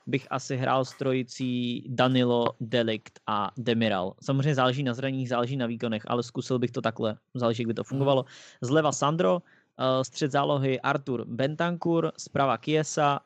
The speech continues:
Speaker 1: podhrot Dybala a útok Ronaldo Kulu.
Speaker 2: Mhm.
Speaker 1: A ba-, by the way, teďka jenom, když to shrnem, tak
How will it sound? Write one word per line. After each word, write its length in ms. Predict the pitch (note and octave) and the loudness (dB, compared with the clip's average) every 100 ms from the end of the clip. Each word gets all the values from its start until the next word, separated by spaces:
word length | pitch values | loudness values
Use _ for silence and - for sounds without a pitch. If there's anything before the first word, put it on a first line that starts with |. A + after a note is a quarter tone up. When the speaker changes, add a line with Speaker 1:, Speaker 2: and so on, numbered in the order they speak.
| _ | _
Speaker 1:
podhrot 340 | C#3+ C3+ C3+ | -4 2 2
Dybala 580 | A2+ B2+ C3+ D3 C#3+ C#3 - _ _ _ _ _ | 2 0 2 2 2 0 -4 _ _ _ _ _
a 460 | B2 A#2+ A#2+ A#2+ B2 | 0 4 4 2 -2
útok 600 | C3 A#2+ C3 B2 B2 B2 B2+ A#2+ | -6 0 2 2 2 0 -2 0
Ronaldo 420 | B2+ B2 A#2+ A#2 | 0 0 0 -2
Kulu. 220 | A#2 C#3 | -4 -4
Speaker 2:
Mhm. 140 | E3 - - _ _ _ _ - | -6 -10 -20 _ _ _ _ -6
Speaker 1:
A 60 | C3 | -2
ba-, 100 | D3+ | 0
by 180 | D3 D#3+ | 2 2
the 60 | |
way, 240 | C#3 C#3 A#3+ - | 2 -2 -4 -8
teďka 260 | C#3 C#3+ | -10 -6
jenom, 300 | C3 C#3 G3+ D4+ - | -4 -4 -8 -10 -10
když 180 | B2+ | -8
to 100 | - | -6
shrnem, 460 | A2+ A#2 B2 G#3 A#3 - _ _ _ - | -6 -2 0 0 -2 -8 _ _ _ 4
tak 540 | C3 C3 C3 B2+ - | 6 8 4 0 -12